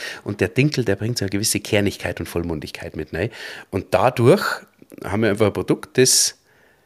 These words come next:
nicht vergleichbar mit den anderen ganzen Mitbewerber ist, aber trotzdem als untergäriges oder als, ja,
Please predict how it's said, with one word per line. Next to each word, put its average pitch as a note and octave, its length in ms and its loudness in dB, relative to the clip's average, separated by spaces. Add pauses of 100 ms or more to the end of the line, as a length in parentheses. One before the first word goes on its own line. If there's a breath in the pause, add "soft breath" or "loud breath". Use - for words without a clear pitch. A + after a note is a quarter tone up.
(960 soft breath)
nicht A#2+ 260 2
vergleichbar B2 480 2
mit A2 180 2
den F2+ 80 0
anderen C#3+ 280 0
ganzen C#3 460 0
Mitbewerber D3+ 600 4
ist, D3+ 140 0
aber G2 200 -2
trotzdem C#3 500 0
als - 260 4 (100)
untergäriges B2+ 920 4
oder F2 280 2
als, - 400 2 (520 loud breath)
ja, G2+ 200 -2